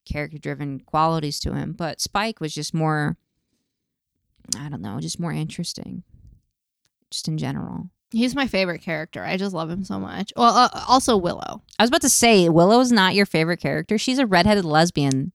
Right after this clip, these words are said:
Speaker 2: It's like a tie. Is that fair?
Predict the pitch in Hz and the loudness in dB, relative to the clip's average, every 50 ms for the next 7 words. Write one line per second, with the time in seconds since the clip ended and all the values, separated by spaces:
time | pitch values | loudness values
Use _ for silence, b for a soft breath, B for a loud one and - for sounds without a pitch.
0 | - - 311 - - 359 370 359 359 - - 285 262 302 311 285 262 220 190 180 | 0 0 0 4 4 2 4 4 2 2 4 4 6 6 6 6 4 4 2 0
1 | - - 196 196 _ _ _ _ _ _ _ _ _ _ _ _ _ _ _ _ | 0 -2 -4 -6 _ _ _ _ _ _ _ _ _ _ _ _ _ _ _ _
2 | _ _ - - 247 277 285 285 - 269 226 233 262 302 | _ _ -2 2 2 4 4 4 4 4 6 6 6 4